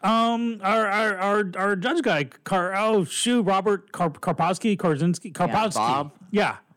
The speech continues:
Speaker 2: Bob.
Speaker 1: Bob Karp-, Bob, I'm mangling your name, dude. Um, he was
Speaker 2: Kapper-,
Speaker 1: there.
Speaker 2: Kaepernick.
Speaker 1: Ka-, yeah, Kasper, dude, I'm so sorry. I'm, I'm, like, blanking.
Speaker 2: Kasperzak.
Speaker 1: Kasperzak. Kasperzak.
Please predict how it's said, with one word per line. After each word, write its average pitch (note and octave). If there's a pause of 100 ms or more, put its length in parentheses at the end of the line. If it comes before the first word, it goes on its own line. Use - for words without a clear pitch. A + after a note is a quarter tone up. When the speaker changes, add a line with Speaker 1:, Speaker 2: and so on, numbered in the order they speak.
(120)
Speaker 2:
Bob. B2+
Speaker 1:
Bob G#3+
Karp-, E3+
Bob, F3+
I'm D3
mangling F#3+
your D#3+
name, E3+
dude. D3 (320)
Um, D#3
he G3+
was A3+
Speaker 2:
Kapper-, E3
Speaker 1:
there. F#3 (100)
Speaker 2:
Kaepernick. B2+ (480)
Speaker 1:
Ka-, -
yeah, D#3+
Kasper, F3+
dude, D3+
I'm C#3+
so D#3+
sorry. C#3+
I'm, C3
I'm, B2+
like, B2+
blanking. C#3
Speaker 2:
Kasperzak. G#2+ (160)
Speaker 1:
Kasperzak. D3 (220)
Kasperzak. C#3